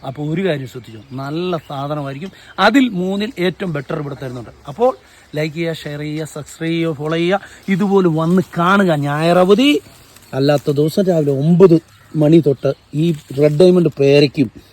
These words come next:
ഓറഞ്ചിന് വേണ്ടി എല്ലാം നിങ്ങൾ വിളിക്കുക. അപ്പം WhatsApp-ൽ മെസ്സേജ് ഇടുവാണെങ്കിൽ എളുപ്പമുണ്ട്. രാവിലെ, ആ, ഒമ്പത് തൊട്ട് അഞ്ച് വരെ ഉള്ളൂ.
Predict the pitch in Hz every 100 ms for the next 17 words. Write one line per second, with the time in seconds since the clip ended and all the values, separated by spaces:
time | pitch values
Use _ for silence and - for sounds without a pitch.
0 | _ _ 139 151 165 156 147 139 131 131
1 | 131 139 131 123 120 117 104 110 143 156
2 | - 196 - - - - - - 135 165
3 | - 139 143 147 - 170 170 165 190 185
4 | 175 165 151 143 135 135 190 196 254 -
5 | _ - - _ 147 156 160 175 175 -
6 | 170 151 160 156 170 202 190 170 147 156
7 | 139 123 107